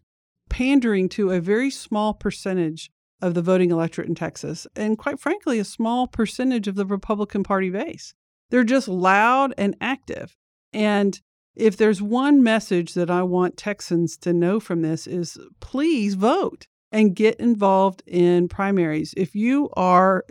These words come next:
disgusted with the state of politics in our country at a national level, at a state level in terms of the absolute partisan gridlock, then go vote in a primary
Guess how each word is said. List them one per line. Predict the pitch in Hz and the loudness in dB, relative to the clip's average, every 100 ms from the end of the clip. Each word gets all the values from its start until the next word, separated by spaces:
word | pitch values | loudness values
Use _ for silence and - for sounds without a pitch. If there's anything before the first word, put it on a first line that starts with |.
| 180 | -6
disgusted | 170 - - 196 - 226 220 196 | -4 -4 -2 -2 -2 -2 -2 -2
with | 180 - | -4 -4
the | 170 | -6
state | - 190 180 | -2 0 0
of | |
politics | - 175 185 - 202 202 | -2 -2 0 -2 -4 -2
in | 185 160 | -2 0
our | 147 | -2
country | - 175 - 196 | -2 -2 0 -2
at | 180 | 0
a | 151 | 0
national | 151 156 170 220 226 | 0 -2 -4 -6 -4
level, | 220 233 247 _ _ _ - | -4 -4 -6 _ _ _ -4
at | 185 | -2
a | 170 | -2
state | - 202 190 | 0 0 2
level | 208 196 202 202 | 0 0 0 0
in | 165 | -2
terms | - 175 175 | 0 2 2
of | 170 | 0
the | 165 - | -2 -4
absolute | 170 170 - - 180 180 | -4 -4 -6 -4 -2 -2
partisan | - 170 170 175 165 | -2 -2 0 -2 -2
gridlock, | 170 170 170 185 - | 0 0 -2 -2 -2
then | 170 | 0
go | 175 | 2
vote | 165 175 185 | 2 2 0
in | |
a | 170 | -2
primary | 185 190 175 165 | 0 2 2 2